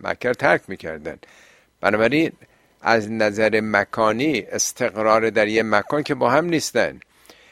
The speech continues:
میگه اینا که با هم دیگه نیستن، از نظر هموطن بودن چگونه می‌تونن الفت پیدا بکنن؟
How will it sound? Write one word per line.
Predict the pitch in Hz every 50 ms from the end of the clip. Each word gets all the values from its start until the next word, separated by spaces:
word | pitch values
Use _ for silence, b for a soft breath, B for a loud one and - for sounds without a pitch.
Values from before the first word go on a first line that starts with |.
| b b b -
میگه | 113 120 123 107 131 135 - -
اینا | - 127 127 127 127 127
که | 123 - 135
با | 117 104 120 113
هم | 101 107 120 127 123
دیگه | 117 117 104 120 123
نیستن، | 120 123 123 110 - - - - 143 151 147 127 113
از | 104 107
نظر | 107 107 104 101 110 107 107
هموطن | 107 98 101 107 110 104 101 104 101 - 113 113 107 107 104
بودن | 107 113 113 95 123 139 151 143 123 101
چگونه | - - - - 123 110 120 127 143 160
می‌تونن | 180 190 185 - 165 147 123 113 107
الفت | 76 104 98 87 - 98 95 - -
پیدا | - 95 92 87 87 85
بکنن؟ | 78 76 73 - 87 82 82 78 65